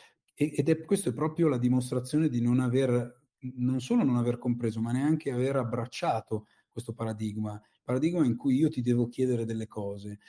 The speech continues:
Cioè, nel momento in cui tu sei ingaggiato, sei contento e hai sposato, nessuno deve chiedere niente, tutto avviene in modo naturale. Torniamo al punto in-, di inizio, no? Cioè, io,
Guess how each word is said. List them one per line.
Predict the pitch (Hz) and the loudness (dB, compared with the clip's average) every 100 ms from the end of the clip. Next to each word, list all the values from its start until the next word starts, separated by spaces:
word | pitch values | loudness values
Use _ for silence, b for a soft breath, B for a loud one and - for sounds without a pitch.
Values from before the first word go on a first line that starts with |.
| B | B
Cioè, | - 127 | -2 2
nel | 143 | 4
momento | 208 240 214 | 6 4 4
in | 156 | 0
cui | 147 | -2
tu | - 156 | -2 -2
sei | - 131 | 0 2
ingaggiato, | 127 117 113 107 104 - - | 2 0 -2 -2 -4 -6 -14
sei | 113 135 | -10 -8
contento | 131 131 123 110 104 101 | -6 -4 -4 -4 -6 -4
e | 117 | -2
hai | 127 | -2
sposato, | 127 - 123 110 104 - 110 113 - _ _ _ | -4 -6 -2 -2 -4 -8 -6 -6 -10 _ _ _
nessuno | 131 151 - 208 220 | 4 4 2 2 4
deve | 127 123 | 4 2
chiedere | 147 131 113 | 0 0 2
niente, | 127 123 104 110 | 2 2 -2 -6
tutto | - - 123 | -10 -6 -4
avviene | 110 127 123 | -2 0 0
in | |
modo | 117 131 113 | 0 0 -2
naturale. | 107 110 117 107 104 101 | -4 -4 -4 -4 -6 -12
Torniamo | - 110 147 143 | -8 0 2 2
al | 120 | 0
punto | 139 131 131 120 | -4 -4 -2 -4
in-, | 117 117 110 | -4 -4 -4
di | 113 | -4
inizio, | 110 104 - 107 | -4 -6 -10 -10
no? | 104 127 127 | -8 -8 -10
Cioè, | - - | -18 -6
io, | 131 135 160 - | 0 4 4 2